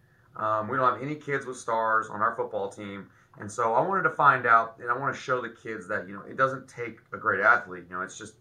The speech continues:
you buying in, um, to be successful and win. And so we actually came up with the list, and I mean, it's pages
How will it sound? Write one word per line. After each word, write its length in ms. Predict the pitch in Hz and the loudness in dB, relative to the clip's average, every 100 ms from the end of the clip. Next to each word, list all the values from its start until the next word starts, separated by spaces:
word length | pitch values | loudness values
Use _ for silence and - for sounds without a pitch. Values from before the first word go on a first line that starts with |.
| _ | _
you 120 | 117 131 | -8 2
buying 340 | 113 98 98 | 4 4 2
in, 320 | 123 113 101 - _ - - - - - | -6 -6 -8 -12 _ -20 -20 -20 -12 2
um, 320 | 107 104 98 | 4 4 0
to 80 | - | -6
be 140 | - | -6
successful 520 | 131 135 - 127 - 113 | -6 -4 4 4 4 -6
and 120 | 98 | -4
win. 300 | 110 101 - _ _ - | -4 -6 -10 _ _ -14
And 260 | 107 110 107 | -8 -8 -4
so 200 | 131 113 | -2 0
we 180 | 139 | 2
actually 220 | 151 151 - | 0 -2 -2
came 100 | 143 | -2
up 120 | 127 | -2
with 100 | 117 | 0
the 40 | |
list, 300 | 147 131 - | 2 2 0
and 240 | 117 110 107 - - | -10 -12 -12 -16 0
I 100 | 123 | 0
mean, 160 | 123 113 95 - | 0 -6 -12 -2
it's 500 | 131 131 - - - _ - _ - | 0 0 -4 -12 -14 _ -20 _ -14
pages 920 | - 147 143 110 104 82 - - | -6 -4 -4 -6 -8 -8 -12 -18